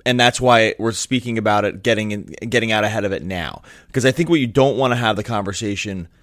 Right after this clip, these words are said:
mid-season, I don't, I think you, you, the, uh, the worst case scenario would be you don't extend them now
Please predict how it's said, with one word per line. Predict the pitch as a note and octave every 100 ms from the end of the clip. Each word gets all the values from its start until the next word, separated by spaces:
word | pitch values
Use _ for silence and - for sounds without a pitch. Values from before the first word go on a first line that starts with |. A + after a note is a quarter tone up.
| _ _ _ _
mid-season, | A2+ A#2+ B2 B2 - B2 B2 G#2+ G#2 G2+ - _ _ _ _ _ _
I | C3
don't, | C#3+ D#3+ -
I | C#3
think | E3+ C#3
you, | B2+ B2
you, | C3+ C#3+ C#3
the, | C3
uh, | - B2+ A#2 -
the | A#2+
worst | B2 D#3+ F3 -
case | C3+ A2
scenario | A2 G#2 G2 G2
would | G2 F#2+
be | G2 F#2 G2
you | F#2+
don't | G#2+ A#2 A#2+
extend | B2 - C#3 C3+ C#3
them | C#3
now | C#3 D3 D#3+